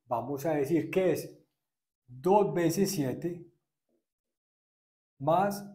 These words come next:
dos veces cuatro. Dos por siete, catorce. Dos por cuatro,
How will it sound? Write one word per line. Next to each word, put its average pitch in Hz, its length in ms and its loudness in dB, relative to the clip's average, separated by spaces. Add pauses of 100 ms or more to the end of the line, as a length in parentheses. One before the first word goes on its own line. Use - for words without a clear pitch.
(400)
dos 117 360 -10
veces 123 320 -10
cuatro. 214 420 -4 (1900)
Dos 156 320 2
por 147 200 -6
siete, 147 360 -4
catorce. 165 640 -4 (1300)
Dos 151 240 0
por - 240 -6
cuatro, 151 600 -4